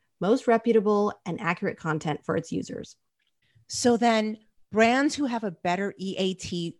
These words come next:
Speaker 2: rating rank higher in searches. Got it. Now,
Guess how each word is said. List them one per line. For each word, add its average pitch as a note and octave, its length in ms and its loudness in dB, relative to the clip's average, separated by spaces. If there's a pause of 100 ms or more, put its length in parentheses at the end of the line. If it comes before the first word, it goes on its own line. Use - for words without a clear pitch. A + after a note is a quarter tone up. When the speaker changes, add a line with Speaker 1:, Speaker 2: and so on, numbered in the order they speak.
Speaker 2:
rating F3 680 -4 (160)
rank G3+ 260 0
higher F#3 460 -2
in F3 160 -6
searches. - 800 -6 (480)
Got D#3+ 240 2
it. - 140 -16 (680)
Now, F#3+ 380 2